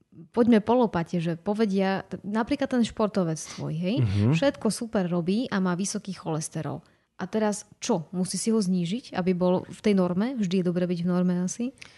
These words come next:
Speaker 2: E, nemusí to byť pravda. E, za určitých okolností, e, ja som, ja som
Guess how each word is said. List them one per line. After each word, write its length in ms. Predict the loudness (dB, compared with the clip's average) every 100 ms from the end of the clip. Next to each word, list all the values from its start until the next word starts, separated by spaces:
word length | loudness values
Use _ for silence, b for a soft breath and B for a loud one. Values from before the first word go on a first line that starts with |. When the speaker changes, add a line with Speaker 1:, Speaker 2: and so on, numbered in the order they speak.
| b b b b b _
Speaker 2:
E, 120 | 4 6 8 6
nemusí 440 | 8 8 6 4
to 100 | 2
byť 240 | 2 2 2
pravda. 440 | 4 4 4 4 4
E, 0 | 2 4 6 6 4
za 180 | 2 2
určitých 520 | 2 4 6 6 8
okolností, 840 | 4 8 10 12 10 8 8 10 10 8
e, 180 | 6 6 6 8 6 4 4 4 4 4
ja 180 | 4 4
som, 160 | 4 2
ja 140 | 4
som 180 | 6